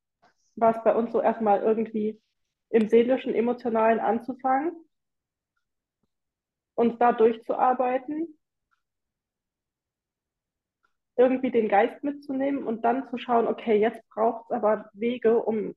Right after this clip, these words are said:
den Körper darin auch wieder mitzunehmen und einfach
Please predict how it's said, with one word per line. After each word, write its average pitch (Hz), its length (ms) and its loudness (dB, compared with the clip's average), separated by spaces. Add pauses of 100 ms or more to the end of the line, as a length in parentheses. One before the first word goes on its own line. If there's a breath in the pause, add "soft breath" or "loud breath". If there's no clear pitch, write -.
den 208 140 2
Körper 233 440 2
darin 214 400 2
auch - 300 2
wieder 214 180 -4
mitzunehmen 196 640 -8
und 196 120 -6
einfach 202 340 -2